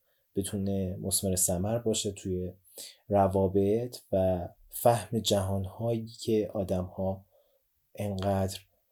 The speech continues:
اه، می‌تونن با پیچیدگی در کنار هم باشن و فکر می‌کنم فهمیدن اینها بسیار کار سختیه، ولی خب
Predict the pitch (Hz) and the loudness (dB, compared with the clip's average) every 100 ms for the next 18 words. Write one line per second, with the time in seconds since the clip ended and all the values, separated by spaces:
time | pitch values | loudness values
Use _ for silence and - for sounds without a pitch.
0 | _ 90 87 95 95 101 98 95 95 92 | _ -6 -4 -2 -4 -2 0 0 0 -2
1 | 95 92 92 95 95 110 95 92 95 90 | -6 -6 -2 0 2 2 2 0 -2 -2
2 | 90 90 90 87 - 85 85 87 98 - | -4 -4 -4 -6 -6 -6 -8 -8 -8 -10
3 | - 92 90 - 95 - 95 92 92 90 | -10 -8 -6 -4 -6 -4 -2 0 -2 -2
4 | 90 101 - - - - 113 120 101 95 | -6 -10 -8 0 4 6 6 6 2 2
5 | 95 90 - 85 - _ _ - _ _ | -2 -4 -8 -8 -10 _ _ -20 _ _
6 | _ - 90 92 90 - 92 | _ -8 -2 0 -2 -4 -6